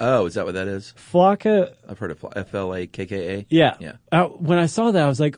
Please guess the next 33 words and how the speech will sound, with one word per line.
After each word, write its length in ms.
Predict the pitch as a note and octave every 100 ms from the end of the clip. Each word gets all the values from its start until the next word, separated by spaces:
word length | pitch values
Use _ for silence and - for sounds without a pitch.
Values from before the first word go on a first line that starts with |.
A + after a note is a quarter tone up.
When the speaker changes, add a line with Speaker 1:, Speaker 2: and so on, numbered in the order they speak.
| -
Speaker 2:
"Oh, 160 | G#3
finally 460 | - F3+ A3 G3+ D#3
I 20 |
know 160 | D3+ D#3
what 220 | C3+ A#2+
Waka 320 | D3+ F#3+ -
Flocka 420 | B2+ C3+ A#2+ A#2
means." 320 | A2+ A2+ A#2 B2
And 80 |
I 60 | C3
looked 240 | C#3+ F3
it 80 | E3+
up. 140 | E3+ D#3
I'm 100 | D3
like, 240 | C3+ -
Speaker 1:
<laughs> 100 | E3
Speaker 2:
"Nope. 220 | E3+ G3+ - - - - -
Spelled 460 | - - F3 F3+
differently, 540 | E3 E3+ E3+ D#3+ D#3+ D3+
has 180 | D3+ C3
Speaker 1:
Yeah. 60 | D3+
Speaker 2:
nothing 320 | D#3 - D3+
to 60 |
do 200 | C3+ C#3
with 180 | C#3 C3
one 200 | C3 C3+
another." 480 | C3 B2+ B2 A#2+ A#2+ _ - _ _ _ _ _ _ C#3
Uh, 280 | B2+ D3 C#3 - C#3+
still, 340 | - D3+ C3+
the 100 | A#2+
quest 300 | - D3 C3
continues. 560 | - B2 C#3 B2+ A#2 -
Speaker 1:
Right. 280 | G2 F#2